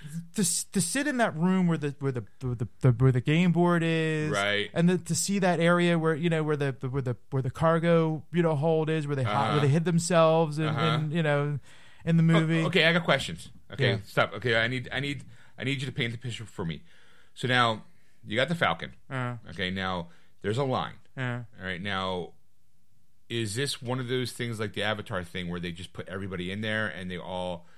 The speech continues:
Speaker 2: think they're in the cockpit, or do you,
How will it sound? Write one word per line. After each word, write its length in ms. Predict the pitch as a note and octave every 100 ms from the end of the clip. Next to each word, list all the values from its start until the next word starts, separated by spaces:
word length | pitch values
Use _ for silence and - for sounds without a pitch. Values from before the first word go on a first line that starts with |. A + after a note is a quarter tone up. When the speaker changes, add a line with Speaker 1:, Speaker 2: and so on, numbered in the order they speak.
| - - -
Speaker 2:
think 360 | - A2+ A2 B2+
they're 140 | B2
in 60 | C#3
the 60 |
cockpit, 600 | C3+ D#3+ E3 - F3+ F#3+ -
or 520 | G#2+ G#2 G2+ G2 F2+ - - - -
do 80 | -
you, 200 | G2 F#2+